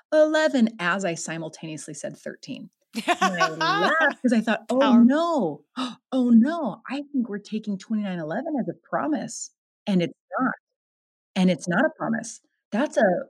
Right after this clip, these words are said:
Speaker 1: that's a prophetic word that was given from God through the prophet Jeremiah to a people who were living in exile, specifically for them. Now, mind you, there's timeless truths you can pull out of it, but the specifics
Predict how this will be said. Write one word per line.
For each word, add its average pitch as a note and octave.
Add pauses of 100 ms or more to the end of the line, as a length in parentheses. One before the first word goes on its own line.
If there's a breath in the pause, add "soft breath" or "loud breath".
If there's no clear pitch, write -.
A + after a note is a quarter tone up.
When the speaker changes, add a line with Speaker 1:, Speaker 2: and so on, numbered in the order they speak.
(200)
Speaker 1:
that's B3+
a A3
prophetic F#3
word A3
that E3
was D#3+
given E3
from A3+
God D#3+
through F#3+
the G#3+
prophet F3
Jeremiah D3+
to -
a C4+
people A3+ (220 loud breath)
who A3
were F#3+
living F3
in B3+
exile, D3+ (460)
specifically B3+
for B3
them. G#3+
Now, A3+
mind A3+
you, F3
there's E3
timeless F#3+
truths D4
you D#3+
can C#3
pull D3+
out -
of -
it, - (580 soft breath)
but G#3
the F#3
specifics B3+